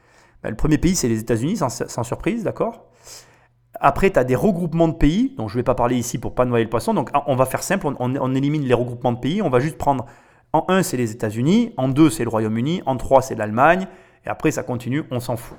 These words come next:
Voilà. T'as plein de, t'as tout un classement. Bon, tu sais où est-ce qu'il est, Bill Gates ? Il est juste derrière les États-Unis. Voilà.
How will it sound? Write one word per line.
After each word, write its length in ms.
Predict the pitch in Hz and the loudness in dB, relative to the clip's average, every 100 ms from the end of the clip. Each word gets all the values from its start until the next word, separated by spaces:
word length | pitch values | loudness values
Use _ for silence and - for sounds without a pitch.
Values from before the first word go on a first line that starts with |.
| - | -18
Voilà. 160 | - - - - | -18 -18 -20 -18
T'as 100 | - | -14
plein 300 | - - 143 | -14 -2 0
de, 120 | 135 | 0
t'as 140 | 101 - | -2 -4
tout 140 | 165 | -2
un 100 | 160 | -2
classement. 360 | 135 131 - 110 | 0 -2 -6 -14
Bon, 60 | - | -16
tu 100 | - | -10
sais 120 | 147 262 | -2 6
où 80 | |
est-ce 100 | 240 | 6
qu'il 120 | - 262 | 4 0
est, 80 | |
Bill 160 | 247 240 | 2 0
Gates ? 400 | 220 277 - - _ _ _ | 0 -2 -2 -14 _ _ _
Il 100 | 143 | 2
est 40 | |
juste 200 | 151 233 | 4 6
derrière 220 | 185 196 196 | 8 10 8
les 140 | 185 | 4
États-Unis. 500 | 165 175 160 123 - - _ _ _ _ _ | 2 0 2 -2 -6 -20 _ _ _ _ _
Voilà. 380 | 110 95 - | -2 -2 -4